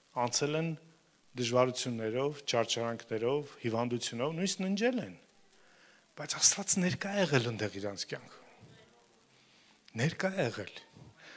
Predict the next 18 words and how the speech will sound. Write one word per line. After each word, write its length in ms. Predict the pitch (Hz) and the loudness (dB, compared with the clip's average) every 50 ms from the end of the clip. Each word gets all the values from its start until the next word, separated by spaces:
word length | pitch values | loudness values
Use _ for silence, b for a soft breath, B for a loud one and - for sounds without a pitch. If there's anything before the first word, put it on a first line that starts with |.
| B B B | B B B
Ու 140 | 160 165 196 | 8 10 10
իրանք 260 | 208 214 220 180 165 151 | 10 8 4 2 8 8
վերապրել 680 | 170 190 208 - - 185 190 190 - 302 208 226 220 202 151 | 10 10 10 8 8 8 8 8 8 4 6 8 10 10 8
են, 120 | 135 139 151 160 | 8 8 8 8
այդ 140 | 160 - B B B B B - | 8 6 B B B B B 2
Հիսուսի 460 | - 180 170 - - 196 - - - 226 | 4 8 8 8 8 8 8 8 10 10
հետ 100 | 214 - - - | 8 8 12 12
հաղորդ 500 | 156 151 151 - 196 202 202 - - 175 | 12 12 12 12 12 12 12 12 6 4
լինելը 320 | 175 170 180 202 208 202 180 | 6 8 8 8 6 6 4
ունեցել 520 | 165 165 165 160 160 - - 208 214 185 139 | 4 4 4 4 4 4 2 4 4 4 2
են, 80 | 135 139 | 4 4
իրանք 200 | 156 170 151 - - - 131 131 | 4 4 4 2 -4 0 10 10
զրկված 420 | 175 190 190 - 208 202 208 202 - - | 10 10 10 8 6 6 8 8 6 6
չեն 260 | - 214 220 220 208 160 | 6 4 6 6 6 6
եղել 200 | 151 143 131 123 | 6 4 4 4
Հիսուսի 240 | 147 143 - - 165 147 | 6 6 8 8 8 6
հետ 100 | 139 131 120 | 6 6 4
հաղորդակցությունից։ 880 | 120 127 123 - - 117 113 - - - 120 110 98 87 - - - | 4 2 0 -2 -4 -6 -6 -6 -8 -6 -6 -8 -10 -12 -12 -12 -12